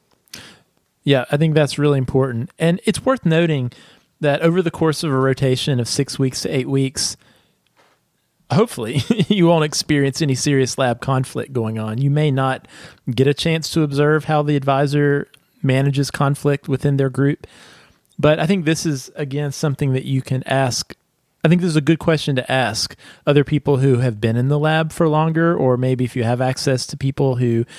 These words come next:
recently left the lab or graduated from the lab, asking, like, "Can you remember a time there was conflict in the lab, and how the, how did the P I react and respond to that?"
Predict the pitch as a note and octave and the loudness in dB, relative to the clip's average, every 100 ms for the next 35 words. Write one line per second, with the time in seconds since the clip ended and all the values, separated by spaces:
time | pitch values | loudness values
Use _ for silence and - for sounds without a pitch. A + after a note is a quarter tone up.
0 | - - _ - C3+ C3 - C3+ B2 A#2 | -20 -20 _ 0 2 2 -2 0 2 0
1 | C3 C4 D3+ B2+ C#3 - F#3+ G3 F#3+ F#3+ | -2 -4 0 2 2 0 0 2 2 2
2 | D3 B2+ B2+ D3 D#3+ D3+ - D3 C#3 C3 | 0 0 0 2 2 0 0 0 2 2
3 | B2+ B2+ B2 - - _ - D#3+ D3+ - | 2 0 -4 -18 -20 _ -2 0 0 -2
4 | B2 B2 - E3+ F#3 F#3 - F3+ F3 G3 | -2 -4 -2 2 2 2 0 0 2 2
5 | F3 - E3+ D#3 B2 - C#3+ C#3 - B2+ | 0 0 0 2 0 0 0 0 0 0
6 | C3+ A#2+ A#2 A2+ A2+ A2+ C3+ C3+ B2 A#2+ | 0 0 0 0 0 0 0 0 0 -2
7 | - - C3+ C#3 A#2+ B2 - B2+ A#2 G#2+ | -4 -6 0 0 0 -4 -2 0 2 0
8 | G#2+ G#2 G#2 _ - B2 G#2+ - A2+ G#2+ | -2 -4 -8 _ -8 -4 -4 -4 -6 -6
9 | A2+ A2+ G#2 F2+ - | -6 -6 -8 -10 -14